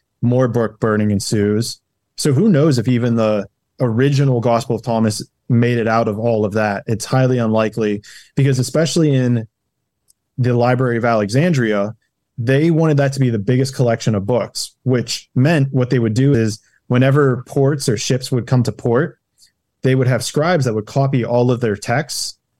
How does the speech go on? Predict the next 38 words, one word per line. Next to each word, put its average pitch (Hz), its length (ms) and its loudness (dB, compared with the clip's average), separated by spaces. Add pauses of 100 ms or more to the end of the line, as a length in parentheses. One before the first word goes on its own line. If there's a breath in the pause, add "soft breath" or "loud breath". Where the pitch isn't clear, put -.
(200)
they 127 80 2
would 135 120 4
then 117 220 2
keep 208 320 0
the 139 120 4
originals 123 680 2
and 127 140 2
then 113 140 2
give 131 240 2
back 127 260 0
the - 60 -4
copies 135 600 -2
to 131 280 0
the 120 100 -2
people 123 320 0
who 113 100 0
came 123 260 0
to 98 80 -2
port. 127 420 -2 (440 soft breath)
So 139 180 0
li-, 143 360 0
uh, 151 300 0 (320)
the 135 100 2
Library 160 260 2
of 135 60 0
Alexandria 123 520 2
essentially 120 340 -2
had 117 260 -2
all 156 220 2
the 147 140 2
originals 123 560 2
of 110 180 -2
all 127 260 2
of 131 80 2
these 113 400 -2
very 127 520 0 (200)
sacred 131 480 -2
texts. - 560 -6